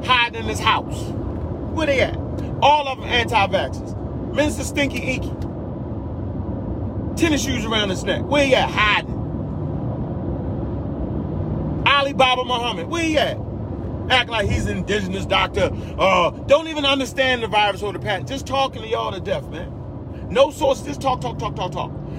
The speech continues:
They all follow the anti-vax white boy movement. They all follow racism, white supremacy, man. I'm just trying to figure it out. All these brothers and elders I just named, man, they claim to fight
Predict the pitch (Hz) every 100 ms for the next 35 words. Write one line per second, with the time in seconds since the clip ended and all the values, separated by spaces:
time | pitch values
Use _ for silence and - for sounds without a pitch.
0 | - 233 240 - 247 269 - 247 233 233
1 | 202 220 214 233 208 190 196 190 - 190
2 | 175 175 165 175 165 147 - - - 208
3 | - 220 247 269 - 254 226 208 190 185
4 | - - 226 233 233 202 214 208 202 -
5 | - 196 156 - - 131 - - - -
6 | - - - - - - - - - -
7 | - - 302 302 277 294 262 254 185 175
8 | 190 226 156 - - - - 302 285 302
9 | 294 285 277 285 - - 196 220 269 269
10 | 262 277 277 269 277 269 262 - - -
11 | 240 247 233 - 254 247 214 - 240 220